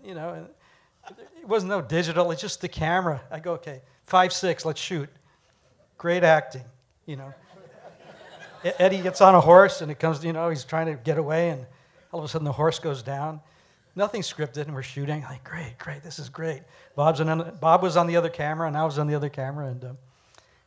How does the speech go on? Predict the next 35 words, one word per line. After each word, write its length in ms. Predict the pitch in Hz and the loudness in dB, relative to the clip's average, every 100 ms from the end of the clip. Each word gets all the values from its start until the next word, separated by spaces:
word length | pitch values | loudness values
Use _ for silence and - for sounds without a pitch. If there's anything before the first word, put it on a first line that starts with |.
| _ - | _ -14
it 60 | |
was 140 | 160 151 | -10 -8
just 200 | - - | -8 -8
really 300 | 196 214 190 | -8 -6 -2
organic. 640 | 175 160 151 160 147 127 - _ _ _ _ | 0 0 0 0 -2 -8 -16 _ _ _ _
Some 380 | - - 185 202 | -14 -4 -2 -4
films, 420 | - 185 190 180 | -6 -4 -2 -4
you're 80 | 147 | -6
just 280 | 131 147 - | -8 -10 -8
lucky. 480 | 135 160 - 127 123 _ _ _ _ _ _ _ _ _ _ _ _ _ | -2 -2 -2 -14 -18 _ _ _ _ _ _ _ _ _ _ _ _ _
It's, 320 | 208 - - _ - | -20 -18 -18 _ -12
you 100 | 156 | -8
know, 100 | 147 | -8
it's 100 | - | -8
supposed 320 | - 190 - | -4 -4 -4
to 80 | 151 | -4
rain, 480 | 160 170 180 180 180 - | -2 -2 -6 -10 -16 -12
you 80 | |
know, 260 | 147 156 160 - | -6 -6 -6 -10
it 100 | 143 | -12
doesn't 360 | 120 160 135 131 | -4 -2 -2 -8
for 200 | - 143 | -10 -10
us. 360 | 127 127 - _ - | -10 -14 -18 _ -18
The 60 | |
sun 260 | - 156 147 | -10 -8 -8
comes 260 | 139 131 | -8 -10
out. 240 | 131 123 - _ _ _ _ | -12 -14 -18 _ _ _ _
It 40 | 165 | -12
was 240 | 139 - _ _ 131 | -12 -14 _ _ -8
that 200 | 160 170 | -6 -4
type 280 | 175 165 165 | -2 -4 -4
of 100 | 127 | -8
film, 380 | 180 175 135 123 - _ | -4 -4 -4 -8 -18 _
and, 280 | 139 131 131 | -16 -14 -12
uh, 120 | 131 | -12